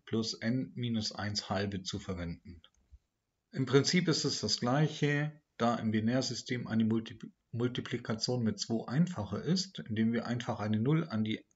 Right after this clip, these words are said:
Zahl anhängen, wird aus drei n minus eins zwei n plus n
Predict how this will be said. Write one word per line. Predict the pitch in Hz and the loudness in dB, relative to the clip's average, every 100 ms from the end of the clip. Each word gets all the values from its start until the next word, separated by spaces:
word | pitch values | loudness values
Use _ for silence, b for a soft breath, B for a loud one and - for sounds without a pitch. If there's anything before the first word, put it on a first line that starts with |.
| _ - | _ -8
Zahl | 107 101 98 | -4 -2 -2
anhängen, | 117 147 95 101 131 147 B B B | 2 2 2 0 -2 -4 B B B
wird | 131 127 | 0 2
aus | 120 | 2
drei | - 110 113 | 2 2 4
n | 113 139 | 2 0
minus | 127 104 95 | 0 0 -2
eins | - 110 151 160 - - | -2 2 2 2 -2 -8
zwei | - - 127 - | -8 0 0 0
n | 123 131 127 - | -2 -4 -6 -10
plus | - 101 - | -8 -8 -4
n | 110 123 127 | 0 0 -2